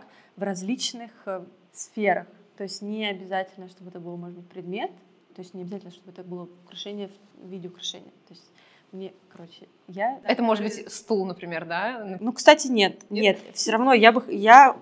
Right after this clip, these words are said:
Speaker 1: э, как будто бы х-, хотела бы, чтоб-, э, хотела бы делать нефункциональные вещи в прямом смысле. То есть для, м, украшения, украшения, э, жизни. Потому что ф-, функциональный дизайн, он немножко другой. То есть ты должен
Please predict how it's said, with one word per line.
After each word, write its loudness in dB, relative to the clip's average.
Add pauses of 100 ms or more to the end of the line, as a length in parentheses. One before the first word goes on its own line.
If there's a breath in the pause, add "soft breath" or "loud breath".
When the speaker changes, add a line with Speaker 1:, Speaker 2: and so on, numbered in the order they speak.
(140)
Speaker 1:
э, -2
как -4
будто 0
бы -4
х-, 0
хотела 2
бы, -6
чтоб-, -8 (100)
э, -12
хотела -4
бы -6
делать -2 (340 soft breath)
нефункциональные -6
вещи -18 (240)
в -20
прямом -8 (180)
смысле. -16
То -8
есть -10
для, 8 (540 soft breath)
м, -12
украшения, -8 (180)
украшения, -4
э, -8 (100)
жизни. -8 (280)
Потому 0
что 6
ф-, 4
функциональный 6
дизайн, 2
он -4
немножко -2
другой. -8
То -14
есть -12
ты -2
должен -2